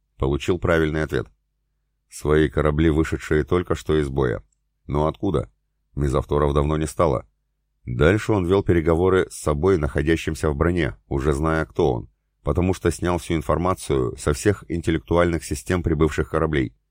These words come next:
проанализировал и понял: это шанс возродиться. Олег заворочился во сне, бормоча ответы бис.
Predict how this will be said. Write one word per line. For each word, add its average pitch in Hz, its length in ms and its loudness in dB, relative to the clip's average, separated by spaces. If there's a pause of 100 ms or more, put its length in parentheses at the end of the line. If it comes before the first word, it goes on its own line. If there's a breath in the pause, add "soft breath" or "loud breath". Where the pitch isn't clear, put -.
(160)
проанализировал 73 800 0
и - 160 -4
понял: 65 420 0 (220)
это 95 280 2
шанс 80 320 -2
возродиться. 69 600 -2 (960)
Олег 82 300 2
заворочился 92 560 2
во 76 120 2
сне, 95 340 -2 (280)
бормоча 73 500 0
ответы 87 300 0
бис. 76 320 -2